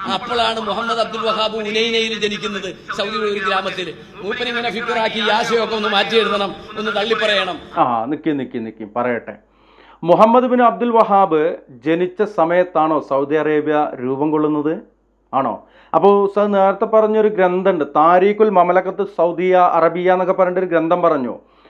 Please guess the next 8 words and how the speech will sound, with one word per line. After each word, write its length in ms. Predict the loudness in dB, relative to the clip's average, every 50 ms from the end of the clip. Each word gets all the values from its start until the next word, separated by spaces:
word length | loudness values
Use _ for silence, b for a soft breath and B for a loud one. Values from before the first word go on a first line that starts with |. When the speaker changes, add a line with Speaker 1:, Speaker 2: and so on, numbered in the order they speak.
| b b b b -2
Speaker 2:
Kingdom 300 | 0 2 4 4 6 6
of 120 | 6 4 2 2 0
സൗദി 240 | 2 2 2 2 2
അറേബ്യ 340 | 2 4 4 4 4 4
വന്നത്, 420 | 4 2 2 0 0 -2 -4 -4 -2 0
ആധുനിക 500 | 2 4 4 4 2 0 0 2 2 2 2 0 -2 -4 _ -6
സൗദി 440 | -4 -2 -4 -2 -2 -2 -2 0 2
ഭരണകൂടമാണ്. 1120 | 0 2 2 0 0 -2 -2 -6 -10 _ -10 -4 0 2 4 4 4 4 2 0 -2 -8